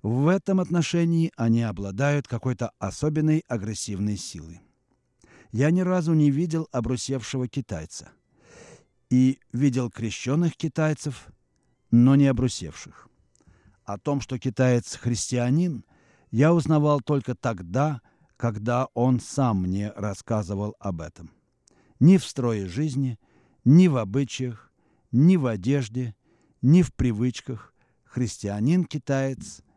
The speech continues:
не изменяется. И какие бы усилия не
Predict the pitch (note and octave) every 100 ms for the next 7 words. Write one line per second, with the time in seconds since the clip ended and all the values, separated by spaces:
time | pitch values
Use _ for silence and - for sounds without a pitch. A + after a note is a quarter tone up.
0 | - A#2 B2+ C#3+ - A#2 A#2 A2 F#2+ E2+
1 | D#2+ - - _ _ _ _ _ _ -
2 | A#2+ A#2 C3+ F3 G3+ D#3+ E3+ - D3+ -
3 | C#3+ A#2+ F#2 D#2+ E2 - _ _ _ _
4 | _ - B2 C3+ C#3 C3 B2+ B2